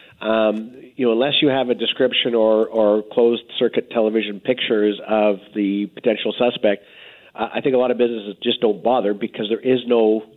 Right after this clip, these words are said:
follow-up. There's no insurance claim, but there's also no follow-up. But you, you, ha-, you just know you had a five hundred dollar coat stolen off the rack, but you can't identify the person. So I think there is a lot of that type of,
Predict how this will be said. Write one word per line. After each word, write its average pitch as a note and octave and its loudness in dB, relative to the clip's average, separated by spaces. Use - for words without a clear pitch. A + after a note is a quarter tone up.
follow-up. B2 0
There's G#2 -2
no A2 2
insurance A#2+ 0
claim, A2+ 0
but A2+ -10
there's D3 -4
also D3+ -2
no A#2+ 2
follow-up. B2 2
But A2+ -2
you, A2 -10
you, G#2 -6
ha-, A#2+ -4
you G#2+ -8
just A2+ -2
know A2+ 4
you G#2+ -2
had G#2 0
a A#2+ -8
five A#2 0
hundred G#2+ -2
dollar G2 0
coat - -4
stolen G2+ 0
off G2 -4
the F#2 -4
rack, G2 -2
but - -12
you G#2 -6
can't G#2 -2
identify F#2+ -6
the F#2 -8
person. F#2 -4
So B2+ 2
I B2 2
think E3 -2
there C#3+ 4
is C#3 -2
a C#3+ -2
lot B2+ 0
of A2 -8
that B2 -2
type A#2 -2
of, G#2+ 0